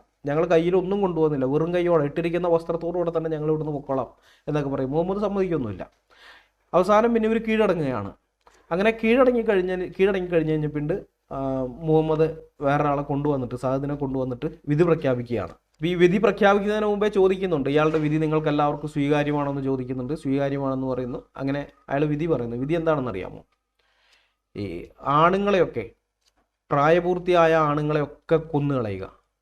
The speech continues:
കീഴടങ്ങിയ ആൾക്കാരാണെന്ന് ഓർക്കണം. കീഴടങ്ങിയവരെ, പ്രായപൂർത്തിയായിരിക്കുന്ന ആണുങ്ങളെയൊക്കെ കൊന്നുകളയുക. സ്ത്രീകളെയും കുട്ടികളെയും അടിമകളായി പിടിച്ചെടുക്കുക, മുസ്ലിങ്ങൾക്ക് വേണ്ടി അടിമകളായി പിടിച്ചെടുക്കുക, ഇവരുടെ വസ്തുവകകളെല്ലാം പിടിച്ചെടുക്കുക എന്നുള്ളതാണ്.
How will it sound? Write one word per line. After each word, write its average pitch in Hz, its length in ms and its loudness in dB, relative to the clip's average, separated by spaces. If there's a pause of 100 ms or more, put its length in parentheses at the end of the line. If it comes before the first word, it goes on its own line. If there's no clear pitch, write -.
(160)
കീഴടങ്ങിയ 165 400 2
ആൾക്കാരാണെന്ന് 165 480 0
ഓർക്കണം. 110 320 -8 (440)
കീഴടങ്ങിയവരെ, 147 560 -2 (160)
പ്രായപൂർത്തിയായിരിക്കുന്ന 160 1000 0
ആണുങ്ങളെയൊക്കെ 143 640 -4
കൊന്നുകളയുക. 147 720 -6 (720)
സ്ത്രീകളെയും 165 520 2
കുട്ടികളെയും 135 440 -2
അടിമകളായി 135 560 -4 (300)
പിടിച്ചെടുക്കുക, 113 500 -2
മുസ്ലിങ്ങൾക്ക് 127 580 -4
വേണ്ടി 117 200 -2
അടിമകളായി 123 360 -2
പിടിച്ചെടുക്കുക, 120 480 -6
ഇവരുടെ 170 220 2
വസ്തുവകകളെല്ലാം 151 760 2 (260)
പിടിച്ചെടുക്കുക 120 400 -4
എന്നുള്ളതാണ്. 95 400 -8